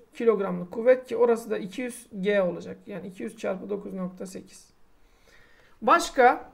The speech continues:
bu şuradaki açıya ihtiyacım var. Bunun yatayla yaptığı açı şöyle getirirsem yetmiş beş, burası doksana tamamlamalıydı. Demek ki on beş olacak.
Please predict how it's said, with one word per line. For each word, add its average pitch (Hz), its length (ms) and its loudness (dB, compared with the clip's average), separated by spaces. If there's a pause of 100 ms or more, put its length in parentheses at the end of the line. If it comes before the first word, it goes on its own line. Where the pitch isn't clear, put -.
bu 220 160 -4
şuradaki 311 400 4
açıya 277 280 4
ihtiyacım 233 500 4
var. 180 240 -4
Bunun 311 280 4 (420)
yatayla 294 480 6
yaptığı 269 340 6
açı 202 280 0
şöyle 254 280 4
getirirsem 240 720 -4 (760)
yetmiş 294 500 0
beş, 330 460 0
burası 302 400 2
doksana 285 380 6
tamamlamalıydı. 285 720 2
Demek 302 240 0
ki - 80 -2
on 277 220 6
beş 214 180 4
olacak. 175 300 -6